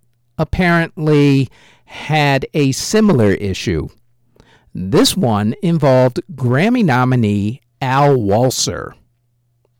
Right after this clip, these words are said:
Who? Exactly. And that's why this requires an explanation. See, Al Walser was a radio D J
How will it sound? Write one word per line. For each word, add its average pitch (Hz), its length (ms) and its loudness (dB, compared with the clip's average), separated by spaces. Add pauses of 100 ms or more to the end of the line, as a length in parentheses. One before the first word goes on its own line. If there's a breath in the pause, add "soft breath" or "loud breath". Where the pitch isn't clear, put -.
(480)
Who? 170 420 4 (1300)
Exactly. 131 680 -2 (800 soft breath)
And 123 680 2
that's - 460 0
why 104 360 -2
this 92 220 -4
requires 85 460 -4
an - 80 -8
explanation. - 640 -2 (680 loud breath)
See, 147 400 2 (1080)
Al 185 300 4
Walser 120 800 0 (260)
was 135 320 2
a 147 140 4
radio 151 560 2
D 90 240 -6
J 85 420 -10